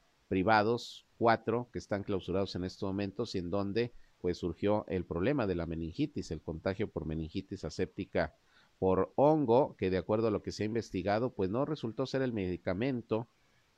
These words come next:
eh, para los bloqueos, para las anestesias, sobre todo en los trabajos de parto, lo que originó este brote, sino la falta de higiene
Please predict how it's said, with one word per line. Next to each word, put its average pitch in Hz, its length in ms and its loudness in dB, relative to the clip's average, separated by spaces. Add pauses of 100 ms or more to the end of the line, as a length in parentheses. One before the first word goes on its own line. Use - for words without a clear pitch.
(100)
eh, 82 460 0
para 85 260 2
los 85 180 -2
bloqueos, 110 460 0
para 85 220 -2
las 82 180 -4
anestesias, 107 880 -4
sobre 90 240 -2
todo 98 140 -2
en 101 80 -2
los 101 100 -6
trabajos 92 420 -2
de 82 80 -4
parto, 104 540 -2 (380)
lo 90 220 0
que 90 120 0
originó 90 460 0
este 101 260 -2
brote, 123 320 0
sino 87 460 -2 (240)
la 85 160 0
falta 120 320 -2
de 95 100 2
higiene 120 560 0